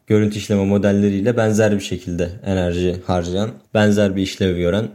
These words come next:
yapay zeka modelleri, görüntü işleme modelleri olduğunu ve bu sayede de sürdürülebilirliği artırdığını söyleyebiliriz. Hem üretimde verim aşamasında hem de aynı zamanda ürünlerin genetiğiyle ilgili kısımlarda da yapay zekanın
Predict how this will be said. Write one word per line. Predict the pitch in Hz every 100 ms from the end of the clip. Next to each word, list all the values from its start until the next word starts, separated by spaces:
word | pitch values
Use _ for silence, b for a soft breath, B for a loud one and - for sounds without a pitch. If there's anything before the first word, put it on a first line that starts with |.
| -
yapay | 98 101 98
zeka | 92 95 104
modelleri, | 98 90 87 85 90 98
görüntü | 92 90 92
işleme | 87 92 90
modelleri | 87 87 87 87
olduğunu | 87 87 85 87 104 - -
ve | 98
bu | 98
sayede | 98 95 90 90
de | 101
sürdürülebilirliği | - 90 95 92 90 90 90 90 104
artırdığını | 98 - 95 92 90 90 85 _ _ -
söyleyebiliriz. | - 92 87 87 82 82 85 - - - _ _
Hem | - 127
üretimde | 127 127 139 135
verim | 107 123
aşamasında | 143 - 110 101 139 160
hem | 113 110
de |
aynı | 113 113
zamanda | 110 113 113 117 113 110 - b -
ürünlerin | 101 104 104 117 120
genetiğiyle | 98 101 98 123 131 104
ilgili | 92 92 92
kısımlarda | - 101 98 98 107
da | 123
yapay | 110 101 107
zekanın | 104 101 98 104 120